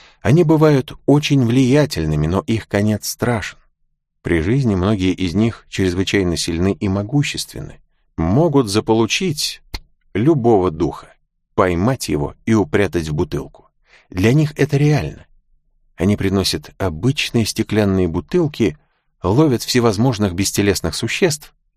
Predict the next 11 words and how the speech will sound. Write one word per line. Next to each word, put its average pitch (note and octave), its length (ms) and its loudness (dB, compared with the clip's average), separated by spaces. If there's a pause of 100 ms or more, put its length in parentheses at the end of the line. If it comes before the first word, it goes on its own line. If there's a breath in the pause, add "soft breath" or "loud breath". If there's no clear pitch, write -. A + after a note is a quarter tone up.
и B2+ 100 2
закрывают G#2+ 680 0
там, - 360 -2 (520)
а E2 120 -6
потом B2 320 0
используют B2 540 -2
их G2 100 -10
в - 40 -12
своих F2 320 -4
интересах. - 720 -8 (1700)
Искатель. - 500 -6